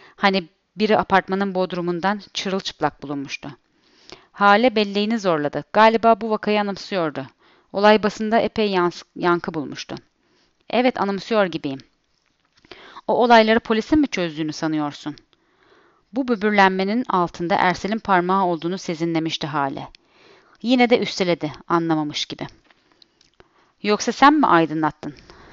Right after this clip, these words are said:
"Tabii ya, ne sanıyorsun?" Genç kız gülümsedi. "Demek yanılmamışım. Sen yalnız gazeteci değil, aynı zamanda polis hafiyesisin, öyle mi?"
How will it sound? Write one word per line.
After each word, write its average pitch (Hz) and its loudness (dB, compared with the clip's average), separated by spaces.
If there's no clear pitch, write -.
"Tabii 240 0
ya, 196 0
ne 254 -4
sanıyorsun?" 160 -4
Genç 208 -2
kız 185 -6
gülümsedi. 165 -6
"Demek 196 -2
yanılmamışım. 226 -2
Sen 185 -2
yalnız 190 -2
gazeteci 175 -2
değil, 226 -2
aynı 240 2
zamanda 196 0
polis 226 -4
hafiyesisin, 156 -8
öyle 202 2
mi?" 185 -2